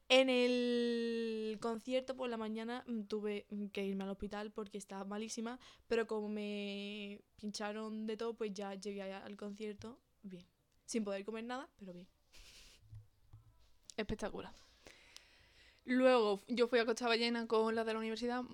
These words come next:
Speaker 2: a estudiar. Estudié muchísimo. La verdad que <laughs> estudié, estudié
Speaker 1: Os
Speaker 2: muchísimo.
Speaker 1: cundió el tiempo.
Speaker 2: Sí.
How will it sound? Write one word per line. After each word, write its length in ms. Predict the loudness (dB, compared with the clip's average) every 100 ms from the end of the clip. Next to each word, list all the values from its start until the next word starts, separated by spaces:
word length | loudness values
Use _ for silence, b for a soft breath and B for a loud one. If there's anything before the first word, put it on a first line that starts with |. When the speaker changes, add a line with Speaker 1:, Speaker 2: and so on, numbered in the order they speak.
| -16 -20 -6
Speaker 2:
a 80 | -6
estudiar. 420 | -4 -4 -4 -8 _ _ _ _ _ _ _ _ _ _ _ _ _ -20 _ _ _ _
Estudié 280 | -10 -6 -8
muchísimo. 460 | -8 -12 -12 -14 -18 _ -10
La 140 | -8
verdad 280 | -6 -6 -8
que 320 | -8 -8 -10 -8 -8
<laughs> 180 | -4 2
estudié, 520 | 4 6 8 8 6 4 6
estudié 400 | 6 6 6 6
Speaker 1:
Os 40 |
Speaker 2:
muchísimo. 300 | 6 6 4
Speaker 1:
cundió 280 | 0 4 4
el 140 | 4 0
tiempo. 320 | -8 -10 -12
Speaker 2:
Sí. 260 | -4 -4